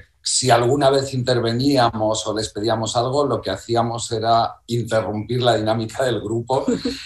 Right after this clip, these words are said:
y les costaba diez minutos o doce volverse, eh, a, a normalizar y hacer lo que ellos hacen, que, que es algo muy hermoso. Es, es verdaderamente ha sido un privilegio poder estar en todos esos encuentros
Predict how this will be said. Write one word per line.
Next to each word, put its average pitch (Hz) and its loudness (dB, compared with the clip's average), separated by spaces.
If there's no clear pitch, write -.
y 156 2
les 143 6
costaba 139 4
diez 151 4
minutos 147 4
o 123 8
doce 139 6
volverse, 127 4
eh, 101 2
a, 80 2
a 107 2
normalizar 101 2
y 147 6
hacer 120 2
lo 123 4
que 120 -2
ellos 135 2
hacen, 131 4
que, 107 2
que 127 2
es - 2
algo 156 6
muy 151 4
hermoso. 120 2
Es, 110 -4
es 110 -4
verdaderamente 127 4
ha 123 4
sido 131 0
un 123 0
privilegio 120 0
poder 104 -2
estar 110 0
en 107 0
todos 110 -2
esos 104 -10
encuentros 104 -4